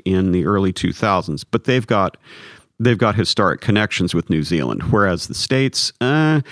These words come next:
Oyster Bay and Kim Crawford and wines like that started showing up probably about the mid two thousands, I would say. They were certainly here when I came back from Scotland. So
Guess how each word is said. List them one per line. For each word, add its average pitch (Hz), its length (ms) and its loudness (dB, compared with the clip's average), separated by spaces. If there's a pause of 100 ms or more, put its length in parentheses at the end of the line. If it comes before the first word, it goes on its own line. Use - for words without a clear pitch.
Oyster 131 360 2
Bay 104 480 0
and 87 180 -2
Kim 110 240 0
Crawford 92 420 -2
and 90 160 0
wines 95 300 0
like 90 180 -2
that 82 200 -2
started 92 340 -2
showing 98 360 0
up 92 180 -2
probably 185 260 2
about 110 200 0
the 95 60 0
mid 95 300 2
two 92 200 0
thousands, 90 600 0
I 90 100 0
would 95 140 0
say. 110 340 0 (200)
They 120 80 -4
were 110 120 2
certainly 107 380 0
here 95 180 2
when 90 140 0
I 90 80 -2
came 87 260 -2
back 82 280 -4
from 73 160 -4
Scotland. 76 540 -2
So 71 360 -2